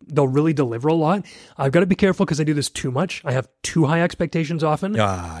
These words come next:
Speaker 2: yes.
Speaker 1: But <laughs> on myself too. But what I've seen is that every time we add one extra thing that the kids need to do in terms of chores every day, um, it's like, "Oh man, we could have done this months ago," because they get it.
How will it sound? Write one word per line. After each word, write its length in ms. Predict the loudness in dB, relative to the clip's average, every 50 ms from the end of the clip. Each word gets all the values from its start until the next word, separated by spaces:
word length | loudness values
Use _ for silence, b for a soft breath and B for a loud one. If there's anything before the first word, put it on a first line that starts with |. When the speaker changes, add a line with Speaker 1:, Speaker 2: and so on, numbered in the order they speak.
| -10 -6
Speaker 2:
yes. 200 | -6 -4 2 4
Speaker 1:
But 420 | 4 4 4 4 2 0 -4 -10 _ _ -2
<laughs> 1040 | -2 -2 -2 -4 -20 -18 -18 -18 -18 -16 -12 -2 -2 -2 -2 -2 -6 -14 -14 -8 -4
on 120 | -2 0 2
myself 360 | 2 2 4 2 0 0 2
too. 320 | 2 4 4 4 4 2 B B B B B B -10
But 320 | -4 0 0 0 0 0 -6 -14 -8
what 280 | -2 2 2 4 4
I've 140 | 2 0 0
seen 280 | -2 0 0 2 2 2
is 160 | 0 -2 0
that 180 | -2 -2 -2 -2 _ -2
every 280 | -2 0 2 0 0
time 280 | 0 0 -2 0 2 2
we 160 | 2 2 2
add 460 | 2 2 2 4 2 2 2 0 -2 B B B B B B B _ -14
one 480 | -8 -4 0 2 4 4 4 2 2 0 0
extra 280 | -2 -2 0 0 -2 0
thing 220 | 2 2 2 2
that 80 | 2 0
the 80 | 0
kids 220 | 0 -2 -2 -2 -2
need 120 | -4 -2
to 80 | -2 -2
do 140 | 0 0 0
in 80 | 0
terms 220 | 0 -2 -2 -2 -2
of 100 | -4 -6
chores 360 | -4 -2 -2 -2 -2 -2 -4
every 160 | -4 -4 -4
day, 240 | -4 -2 -2 -2 -2 B B B B B B B 2
um, 420 | 4 4 4 4 4 2 -2 -2 -2
it's 160 | -2 0 2
like, 160 | 2 0 2 2
"Oh 80 | 2 2
man, 160 | 2 2 0
we 80 | 0
could 100 | 0 -2
have 80 | 0 0
done 100 | 0 0
this 160 | 0 0 -2
months 220 | -2 -4 -2 -2 -4
ago," 240 | -4 -4 -4 -4
because 300 | -2 -2 2 2 2 2
they 100 | 2 -2
get 300 | -2 0 0 0 2 2
it. 220 | 0 -2 -6 -10